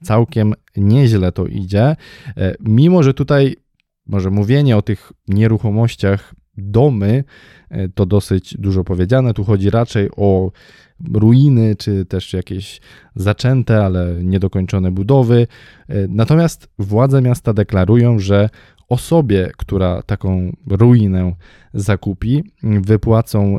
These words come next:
dwadzieścia pięć tysięcy kun, e, czyli jakieś piętnaście tysięcy złotych na poczet remontu tegoż domu, a ponadto,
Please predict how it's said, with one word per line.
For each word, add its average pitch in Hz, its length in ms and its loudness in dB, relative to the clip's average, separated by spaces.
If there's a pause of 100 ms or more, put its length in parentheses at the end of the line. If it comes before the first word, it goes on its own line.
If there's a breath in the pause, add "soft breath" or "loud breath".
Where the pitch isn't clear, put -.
(140)
dwadzieścia 101 760 -2
pięć 110 260 -2
tysięcy 104 440 -4
kun, 104 420 -2 (380 soft breath)
e, 92 320 -4
czyli 95 480 -4
jakieś 98 420 -4 (100)
piętnaście 104 520 -4
tysięcy 98 440 -8
złotych 101 480 -2 (320 soft breath)
na 117 280 0
poczet 107 540 -4
remontu 101 760 -2 (400 soft breath)
tegoż 95 440 -2 (120)
domu, 98 540 0 (440 loud breath)
a 110 320 -2 (160)
ponadto, 131 760 0